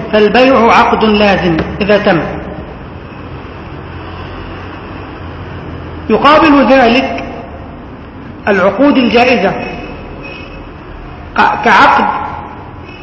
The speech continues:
الوديعة أو العارية. استعرت منك سيارتك مشوار، قلت لك: "أنا عاوزها بس مشوار ثلاثة أيام"،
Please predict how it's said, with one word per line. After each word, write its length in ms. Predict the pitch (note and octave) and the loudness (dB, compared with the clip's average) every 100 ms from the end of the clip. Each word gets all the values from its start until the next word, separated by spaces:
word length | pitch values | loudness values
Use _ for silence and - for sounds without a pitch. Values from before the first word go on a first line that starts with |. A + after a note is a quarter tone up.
| - - - | -16 -12 0
الوديعة 800 | G3+ G#3 G3+ C4 A#3 E3 - - - - - - - - - A#3+ | 2 4 4 4 4 2 -2 -6 -10 -12 -14 -14 -16 -16 0 4
أو 160 | B3 | 6
العارية. 600 | A3 G3+ G#3 G#3 E3+ D#3+ - - - - - - - - - - - - | 6 6 6 4 2 -2 -4 -10 -12 -14 -16 -16 -16 -16 -16 -16 -14 -4
استعرت 500 | A3+ - G#3 B3 C4+ | -4 2 4 6 6
منك 420 | A#3+ C4+ C4 - A3 | 4 4 2 2 4
سيارتك 440 | G#3 G#3 G3 - - - - | 4 4 0 -4 -8 -10 -6
مشوار، 640 | G3 - G3 E3 - - - - - - - - - - - - - - - - - - G3 | -4 2 2 2 -4 -8 -12 -14 -16 -16 -18 -18 -18 -18 -18 -18 -18 -18 -18 -18 -18 -6 -2
قلت 200 | F#3+ B3+ | 2 4
لك: 260 | C4 C4 | 4 4
"أنا 160 | G#3+ G3+ | 2 4
عاوزها 320 | A3 A3 G3+ | 4 4 2
بس 140 | G#3 G#3 G#3+ | 0 -2 -4
مشوار 440 | F3+ - G#3+ G#3 | -4 0 2 2
ثلاثة 280 | G#3+ G3+ - | 0 0 -2
أيام"، 240 | E3+ D#3 | -2 -2